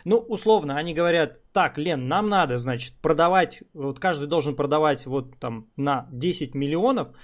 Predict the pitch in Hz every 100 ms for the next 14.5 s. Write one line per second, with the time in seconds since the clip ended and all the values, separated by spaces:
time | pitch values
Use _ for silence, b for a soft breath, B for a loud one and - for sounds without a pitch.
0 | b b 165 202 233 208 190 233 233 185
1 | 190 180 196 196 185 160 139 175 190 185
2 | 180 180 233 220 - 175 147 220 262 233
3 | 170 143 151 143 170 185 190 151 143 156
4 | 156 151 147 139 - 160 127 110 180 190
5 | 214 - B B - 220 208 240 190 185
6 | 156 147 139 170 165 165 170 214 185 151
7 | 180 180 185 285 247 143 180 160 185 185
8 | 160 214 240 240 180 - 151 180 196 165
9 | B B 120 _ _ 147 143 156 156 190
10 | 208 208 151 B B - 156 175 170 175
11 | 147 139 165 170 208 220 165 185 170 160
12 | 156 160 170 170 196 - 226 170 151 147
13 | - 156 160 170 147 143 139 165 247 240
14 | 180 208 220 165 -